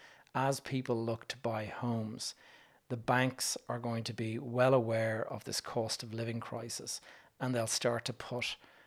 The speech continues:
a real microscope over your finances just to make sure that you're capable of making the payments. And if you're doing your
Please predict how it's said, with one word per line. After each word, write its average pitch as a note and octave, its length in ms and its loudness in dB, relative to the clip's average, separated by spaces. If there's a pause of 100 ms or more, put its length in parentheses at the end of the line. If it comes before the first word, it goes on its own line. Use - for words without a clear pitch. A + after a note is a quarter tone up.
(140)
a B2 80 -2
real B2+ 500 6
microscope A#2+ 880 0
over A2 200 -4
your G#2 180 -6
finances A2+ 800 -8
just - 240 -2
to D#3 60 -2
make C3 180 0
sure A#2+ 240 0
that A2+ 100 -2
you're A2+ 140 -6
capable A#2+ 720 -4
of G#2+ 320 -6 (340)
making A#2+ 420 2
the A2 80 -8
payments. - 800 -8 (840)
And B2 500 4 (160)
if C#3 140 0
you're D#3 120 4
doing D#3 220 6
your C3+ 200 6